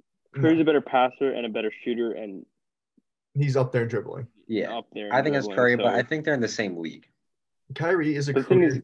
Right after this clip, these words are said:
Speaker 2: Kyrie has one elite trait
Speaker 3: I
Speaker 2: athletically, I think.
Speaker 3: Should we, should
Speaker 2: Like
Speaker 3: we go to the skills competition to answer our question? Have either of these two players won the N B A skills competition?
Speaker 2: Well, no, the skills competition is just luck.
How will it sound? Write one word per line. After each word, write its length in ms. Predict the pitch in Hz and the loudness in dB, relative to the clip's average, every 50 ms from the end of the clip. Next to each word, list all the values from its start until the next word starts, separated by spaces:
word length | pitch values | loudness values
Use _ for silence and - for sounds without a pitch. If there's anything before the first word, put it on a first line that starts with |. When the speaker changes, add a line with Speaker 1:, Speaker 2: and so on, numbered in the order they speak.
| - | -2
Speaker 2:
Kyrie 280 | - 156 160 180 202 185 | 2 4 6 6 6 6
has 160 | 190 175 131 | 4 2 0
one 340 | 117 117 120 123 127 127 127 | 0 -2 -2 0 2 2 2
elite 420 | 123 113 110 107 110 107 - - _ - | 0 0 -2 -2 -4 -4 -6 -8 _ -20
trait 360 | - - 107 98 92 - - _ _ _ _ _ - | -12 -8 -6 -6 -6 -8 -10 _ _ _ _ _ -8
Speaker 3:
I 100 | 107 - | -8 -6
Speaker 2:
athletically, 500 | - 101 95 - - - - - - 50 | -6 -6 -8 -8 -10 -10 -12 -10 -10 -8
I 80 | - - | -10 -10
think. 200 | - - - - | -12 -12 -10 -4
Speaker 3:
Should 200 | - 202 208 214 | -4 -4 -4 -2
we, 280 | 240 240 226 - - - | -2 -2 -2 -4 -6 -12
should 220 | - - - - 127 | -16 -10 -4 0 0
Speaker 2:
Like 120 | 110 156 | 0 0
Speaker 3:
we 100 | 170 160 | -2 -4
go 220 | - - 117 120 | -6 -4 -2 -2
to 100 | 120 131 | -2 -2
the 100 | 123 131 127 | -4 -4 -6
skills 380 | - - - - 202 240 240 | -8 -8 -6 -4 -4 -4 -6
competition 680 | - - 135 120 - 120 - - 98 - - - - - _ _ _ _ | -8 -10 -14 -12 -14 -14 -14 -14 -14 -14 -16 -18 -20 -20 _ _ _ _
to 80 | 117 101 | -10 -10
answer 240 | 101 98 - - 92 | -10 -10 -10 -10 -10
our 60 | 87 | -10
question? 440 | - - - - - - - - - _ _ _ _ _ _ - | -12 -14 -16 -16 -16 -20 -20 -20 -20 _ _ _ _ _ _ -2
Have 140 | 110 107 107 | 0 0 0
either 280 | 98 104 107 113 117 120 | 0 0 2 2 2 2
of 60 | 113 | 2
these 200 | 117 117 117 - | 0 -2 -2 -2
two 80 | 123 120 | -4 -2
players 280 | - 123 120 123 120 123 | 2 2 2 2 0 -2
won 140 | 120 120 | -2 -2
the 60 | 120 117 | 0 0
N 100 | 120 120 | 0 0
B 140 | 131 131 131 | 0 0 0
A 20 | 131 | -2
skills 400 | - - - - 175 190 202 202 | -4 -6 -2 0 2 2 0 0
competition? 560 | - 95 - - - - - - _ _ _ _ _ _ _ _ _ _ _ | -4 -8 -10 -12 -14 -18 -20 -20 _ _ _ _ _ _ _ _ _ _ _
Speaker 2:
Well, 300 | 160 160 151 151 147 143 | -4 0 2 4 4 4
no, 360 | 123 127 127 110 98 92 92 | 4 2 0 -2 -2 -4 -4
the 80 | 110 120 | -6 -6
skills 280 | - - - 160 151 151 | -4 -2 0 0 0 0
competition 540 | - 143 123 113 - - 113 - - 110 104 | 0 -2 -2 -2 -4 -6 -8 -6 -6 -6 -6
is 60 | 98 - | -6 -6
just 140 | 104 113 113 | -10 -10 -6
luck. 300 | - - 104 - - | -4 -2 -2 -2 -4